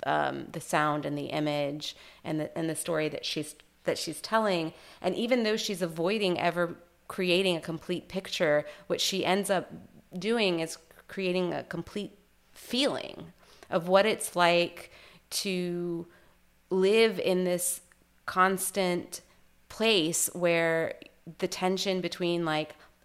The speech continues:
desire for freedom and being in a constricted, constrained, oppressive environment. Like, it's, it's really, like, to me, that's the film. And she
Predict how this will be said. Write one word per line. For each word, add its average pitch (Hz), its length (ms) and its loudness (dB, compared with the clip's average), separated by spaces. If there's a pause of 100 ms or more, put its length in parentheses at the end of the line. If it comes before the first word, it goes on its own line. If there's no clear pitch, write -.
(880)
desire 185 540 2
for 185 180 -6
freedom 175 800 2 (320)
and 170 600 0 (420)
being 180 300 2
in 180 100 0
a - 20 -2
constricted, 180 760 -6
constrained, 175 540 -2
oppressive 170 500 -4
environment. 175 680 -2
Like, 156 200 -4
it's, - 260 -6
it's 190 220 -4
really, 208 340 0
like, 170 280 0
to 190 120 -4
me, 196 180 0
that's - 280 -4
the 165 120 -6
film. 139 520 0
And 165 240 -2
she 180 300 -6